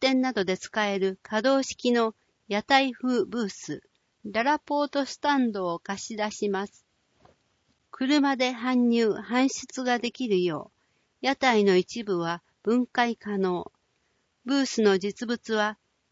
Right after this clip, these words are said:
市民活動推進センターララポートで展示していますので、ぜひご覧ください。対象、公益を目的として、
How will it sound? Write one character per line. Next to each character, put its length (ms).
市 320
民 240
活 320
動 160
推 320
進 280
セ 200
ン 100
タ 440
ー 40
ラ 140
ラ 140
ポ 220
ー 40
ト 160
で 160
展 300
示 140
し 60
て 140
い 100
ま 140
す 180
の 140
で、 180
ぜ 120
ひ 180
ご 140
覧 240
く 120
だ 160
さ 200
い。 120
対 220
象、 380
公 260
益 340
を 80
目 300
的 240
と 160
し 140
て、 240